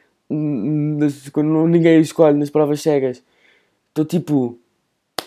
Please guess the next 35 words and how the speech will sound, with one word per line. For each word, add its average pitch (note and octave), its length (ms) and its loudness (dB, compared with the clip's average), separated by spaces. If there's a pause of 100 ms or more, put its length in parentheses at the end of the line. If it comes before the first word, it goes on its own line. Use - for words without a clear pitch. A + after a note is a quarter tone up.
(140)
"Pá, G3+ 400 0 (300)
isto D3 160 -8
não G3+ 80 4
é G#3 80 4
o G#3+ 40 0
fim, G3 180 0
isto E3 220 -4
é F3+ 40 -2
só G3 120 -2
o G3+ 240 4
início." G3+ 360 0 (760)
Não, C3+ 200 0
mas C3+ 100 0
não, D#3 100 0
não E3+ 100 2
é F#3+ 60 4
só G3+ 160 0
o G3 60 2
início G3 300 -2
de E3+ 60 -6
nada, C#3 360 0
mas C3 160 -6
é, D3 260 0
n-, B2+ 240 -10
não E3 220 -6
é, F3+ 300 -6 (480)
"Sai G#3+ 140 -4
daqui F#3+ 200 -6
de D#3+ 60 -8
cabeça E3+ 340 2
erguida, F3 420 0 (600)
projetos, E3 420 6
vão D#3 100 -4
surgir E3 280 -2
projetos." D#3+ 440 -2